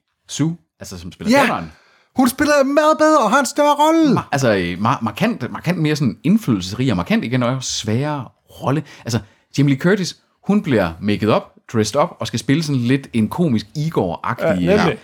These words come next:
Speaker 3: nemlig.
Speaker 1: altså sådan
Speaker 2: Det er ikke meget skuespil, hun laver.
Speaker 1: Ej,
Speaker 3: Nej.
Speaker 1: altså, der er vi enige, at sådan sige, der, der tror jeg, jeg vil give dig ret, Anders, i, at der bliver det for meget comedy. Altså, det er sådan slapstick comedy-rolle, hun
Speaker 2: Ja.
Speaker 1: spiller.
Speaker 2: Men ja, det, jeg så har læst mig frem til, det er, at, øhm,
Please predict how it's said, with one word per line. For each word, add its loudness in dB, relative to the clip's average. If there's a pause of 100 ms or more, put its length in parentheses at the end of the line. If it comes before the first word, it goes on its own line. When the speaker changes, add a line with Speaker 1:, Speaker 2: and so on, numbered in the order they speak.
(160)
Speaker 3:
nemlig. -10
Speaker 1:
altså -6
sådan 2
Speaker 2:
Det -6
er 6
ikke 4
meget 4
skuespil, 2
hun -4
laver. -4 (200)
Speaker 1:
Ej, -6
Speaker 3:
Nej. 2
Speaker 1:
altså, -4 (320)
der 2
er 2
vi -2
enige, 0
at 0
sådan -4
sige, -6
der, -2
der -6
tror -2
jeg, 2
jeg 0
vil -6
give -4
dig 0
ret, -4
Anders, -8
i, -2
at -10
der -2
bliver 0
det -8
for -6
meget 0
comedy. -2 (220)
Altså, -6
det 2
er 2
sådan 2
slapstick -2
comedy-rolle, -2
hun -8
Speaker 2:
Ja. -6
Speaker 1:
spiller. -2 (120)
Speaker 2:
Men 0 (340)
ja, 0 (100)
det, 4
jeg 4
så -2
har 2
læst 0
mig -4
frem -4
til, -6
det -2
er, 0 (100)
at, -12 (220)
øhm, -10